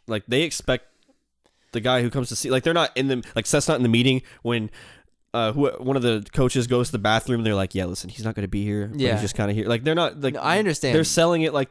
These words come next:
Speaker 1: they're gonna be there. So I, I mean, I think they fully believe. Like, I don't think anything was in the back of their mind.
Speaker 2: <sighs>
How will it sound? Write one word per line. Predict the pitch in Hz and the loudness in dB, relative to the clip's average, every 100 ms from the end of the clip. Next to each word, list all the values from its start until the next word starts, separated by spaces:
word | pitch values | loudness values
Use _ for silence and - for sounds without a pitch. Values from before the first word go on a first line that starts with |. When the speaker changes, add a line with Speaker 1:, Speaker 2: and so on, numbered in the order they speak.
| - | -8
Speaker 1:
they're | 120 131 | -4 -2
gonna | 139 135 | 0 0
be | 156 | 0
there. | 143 104 104 | 2 2 0
So | - 120 117 | 0 2 2
I, | 107 - | -2 -4
I | 127 | -2
mean, | 127 | 2
I | 135 | 0
think | - 160 | -2 -2
they | 147 | -2
fully | - 139 131 | 0 0 2
believe. | 110 120 123 123 | 0 0 0 0
Like, | 120 - - | -2 -4 -2
I | 147 | -2
don't | 156 | -2
think | 139 | -2
anything | 135 139 104 | 0 -2 -4
was | 95 | -6
in | |
the | 98 | -4
back | 95 92 | -4 -4
of | |
their | 95 | -8
mind. | 92 90 | -8 -10
Speaker 2:
<sighs> | 104 | -14